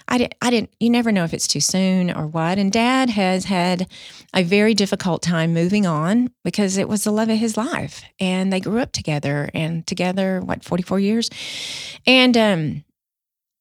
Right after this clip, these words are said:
talking to my dad and my dad explaining things to me that he has not been in a place to explain, and me explaining to him,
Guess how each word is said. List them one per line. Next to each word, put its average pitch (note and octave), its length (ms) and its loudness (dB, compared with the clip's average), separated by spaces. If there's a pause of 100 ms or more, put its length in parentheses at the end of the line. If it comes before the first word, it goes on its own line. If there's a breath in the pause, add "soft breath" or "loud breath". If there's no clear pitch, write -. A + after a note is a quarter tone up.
(160)
talking E4 300 0
to C#4+ 60 4
my A3+ 140 4
dad F3 560 4
and F3 120 2
my D#3 140 2
dad D#3+ 640 0
explaining E3+ 640 -2
things G#3+ 300 0
to A#3+ 120 2
me A#3 480 2
that D3+ 320 0
he F3+ 520 -2
has E3+ 260 0
not D#3 260 0
been G3 140 0
in F#3+ 80 0
a F#3+ 60 -2
place G3+ 340 0
to G#3+ 100 -2
explain, G#3+ 580 0
and D#3+ 300 0 (360 loud breath)
me G3 420 4
explaining F3+ 500 0
to E3 140 0
him, F3+ 580 0